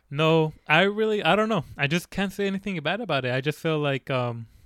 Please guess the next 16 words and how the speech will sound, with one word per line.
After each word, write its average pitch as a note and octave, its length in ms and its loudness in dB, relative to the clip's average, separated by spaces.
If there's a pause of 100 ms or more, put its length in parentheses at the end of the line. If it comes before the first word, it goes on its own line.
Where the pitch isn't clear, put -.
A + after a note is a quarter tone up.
(140)
you E3+ 120 2
know, F#3 140 2
I D3 140 4
feel A3+ 180 0
like G#3+ 100 0
I'm F3 120 2
really F3 240 -2
close D#3+ 300 -2
to D#3+ 80 -2
giving D3+ 260 -2
it D#3 100 -2
a C3+ 80 -2
nine. C3 400 -6 (300)
I C#3+ 160 0
feel D#3+ 180 -4
like, C#3+ 380 -4